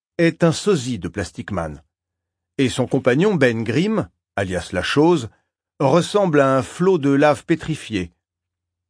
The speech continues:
Mais ils font partie des exceptions qui confirment la règle. Jusqu'ici, nous avons évoqué les phénomènes de foire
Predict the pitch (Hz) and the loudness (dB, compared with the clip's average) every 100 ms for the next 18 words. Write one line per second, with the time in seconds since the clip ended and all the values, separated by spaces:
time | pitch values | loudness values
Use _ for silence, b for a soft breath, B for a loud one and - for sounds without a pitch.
0 | - 185 165 185 185 190 180 247 175 170 | 0 0 2 -2 -2 -2 -2 0 2 2
1 | - 147 - - 90 85 180 - 139 - | 0 -4 -6 -8 -8 -8 -4 -2 -2 -2
2 | 101 92 80 82 62 - _ _ _ _ | -2 0 -2 -4 -12 -18 _ _ _ _
3 | _ _ _ _ _ _ _ _ _ _ | _ _ _ _ _ _ _ _ _ _
4 | _ _ _ _ _ _ _ _ _ _ | _ _ _ _ _ _ _ _ _ _
5 | - 156 175 196 - 247 180 143 135 127 | -2 0 0 -2 0 2 4 4 2 2
6 | 123 120 180 143 104 113 107 104 92 87 | 0 0 0 0 0 -4 -2 -2 -4 -6
7 | - 139 160 170 | 2 4 4 2